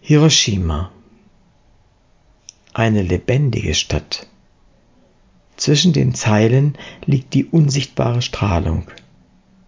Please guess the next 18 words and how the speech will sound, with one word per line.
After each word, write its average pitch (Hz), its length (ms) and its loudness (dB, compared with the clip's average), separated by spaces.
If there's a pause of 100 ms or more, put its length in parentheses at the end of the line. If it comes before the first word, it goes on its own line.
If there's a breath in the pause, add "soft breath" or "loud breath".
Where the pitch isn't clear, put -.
(1300)
Kurz 160 500 0
vor - 140 -2
dem 123 180 0
Ausgang 135 540 -2
des - 280 -4
Friedensmuseums 117 1300 0 (280 loud breath)
sind 131 240 0
die 131 60 2
Notizen 156 840 2
von - 240 -2
bekannten 139 600 -2
Persönlichkeiten 113 960 0
der 123 120 0
Politik - 680 -4 (400 soft breath)
und 147 160 2
der 151 80 -2
Kirchen 107 480 -2
ausgestellt. 127 800 -4